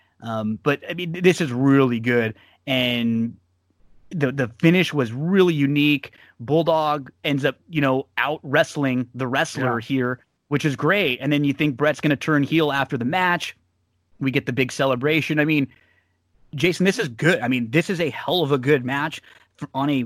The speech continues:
Speaker 1: hell of a good show. This one ends up going twenty-five minutes. We have two matches.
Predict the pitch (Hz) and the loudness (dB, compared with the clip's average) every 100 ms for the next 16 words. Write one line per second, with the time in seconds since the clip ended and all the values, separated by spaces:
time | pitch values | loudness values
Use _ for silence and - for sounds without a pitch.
0 | 113 - - - 180 185 131 127 131 110 | -6 -14 -12 -6 0 2 2 0 -2 -2
1 | 123 113 113 135 - - _ 123 151 170 | -4 -2 -2 -6 -12 -20 _ -2 0 2
2 | 170 160 147 147 139 151 151 - 147 143 | 2 4 2 2 4 6 4 0 0 0
3 | 175 147 156 151 160 131 135 160 131 - | 0 -4 -4 -2 0 2 4 2 0 0
4 | 160 143 - - 233 175 156 190 117 117 | 0 0 -2 2 6 6 4 0 -6 -8